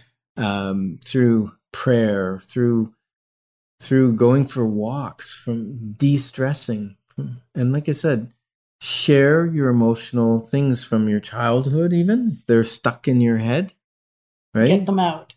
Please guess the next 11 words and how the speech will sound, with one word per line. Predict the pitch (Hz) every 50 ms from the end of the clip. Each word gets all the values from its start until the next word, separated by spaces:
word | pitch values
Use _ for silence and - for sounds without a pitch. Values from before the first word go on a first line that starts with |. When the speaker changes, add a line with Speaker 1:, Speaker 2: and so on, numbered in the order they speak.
| _ _ -
Speaker 1:
Yeah. | 196 226 311 320 254 127 110 - _ _ _ _ _ - 220
Speaker 2:
Just | 165 - 196 208 180 - 208
not | 214 208 190 190 190
in | 196 185 185
an | 185 175 175
explosive | 170 170 - - - - 185 180 170 165 - - 160 139
way, | 143 156 - - 117 131 139 _
Speaker 1:
Yeah. | - 170 170
Speaker 2:
necessarily. | 165 - 294 294 240 175 - 160 151 139 85 175 165
Hopefully | - - 202 202 196 - - 160 143 135
not. | 139 120 - - _ -